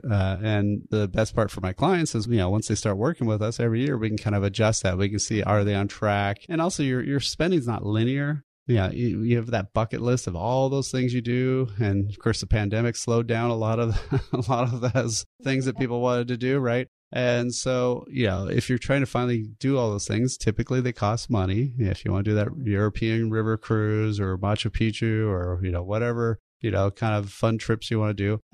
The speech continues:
And so typically people spend a little bit more in their first five to ten years of retirement. So you also need to plan that in. And so, yeah, there's a lot to go into that. But, you know, if you've got some,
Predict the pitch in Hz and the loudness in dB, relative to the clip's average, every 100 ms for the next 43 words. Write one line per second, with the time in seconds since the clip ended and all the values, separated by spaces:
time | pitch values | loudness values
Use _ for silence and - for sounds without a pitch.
0 | - - 160 - 165 - 180 175 170 156 | -4 -2 0 0 -4 -2 -2 0 0 2
1 | 151 147 - 139 156 160 143 147 208 - | 0 0 0 2 2 0 0 0 0 -2
2 | 98 110 - 98 98 98 - 95 95 101 | 0 -2 0 2 2 0 0 2 0 -2
3 | - - - 107 92 95 104 - 92 92 | -4 -6 0 0 0 0 0 2 0 0
4 | - 147 165 160 156 147 - 127 127 117 | 0 2 2 0 0 0 -2 0 0 2
5 | 123 113 - - _ - 107 104 - 131 | 0 -2 -4 -16 _ -2 2 2 0 0
6 | 135 101 113 127 131 131 127 - 110 104 | 2 2 2 2 2 2 -2 -4 -4 0
7 | 98 101 104 104 101 101 - 92 160 107 | 2 2 2 2 2 0 0 0 0 2
8 | 87 95 113 107 117 - 107 | 2 0 0 0 0 0 0